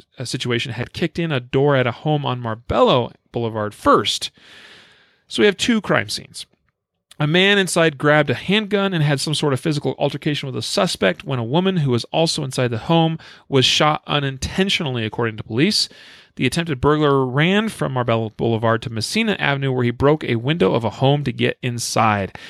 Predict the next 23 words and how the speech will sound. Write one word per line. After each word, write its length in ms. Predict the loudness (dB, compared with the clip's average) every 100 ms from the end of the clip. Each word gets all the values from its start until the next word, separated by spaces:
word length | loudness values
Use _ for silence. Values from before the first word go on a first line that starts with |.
| -20 -2
Officers 400 | 0 0 -2 -4
were 100 | -2 0
able 200 | 0 0
to 180 | -2 -2
arrest 520 | 2 2 2 0 -4
that 180 | -4 -2
man, 380 | -2 0 0 -4 -10 -18 -16 -6
and 120 | -4
the 60 | 0
woman 320 | 0 2 2
who 80 | 4
was 140 | 2
shot 380 | 4 2 2 0
was 180 | -2 -2
in 120 | -4
stable 580 | -6 -2 0 2 -2 -2
condition. 760 | -6 -2 2 2 2 -2 -6 -12 -20 -20 _ _ _ _
Obviously, 380 | 0 0 0 0
the 80 | 0
suspect 680 | 0 -2 0 -2 -2 -8 -6
will 200 | -6 -2
be 180 | -4
charged, 720 | -2 2 4 4 0 -4 -6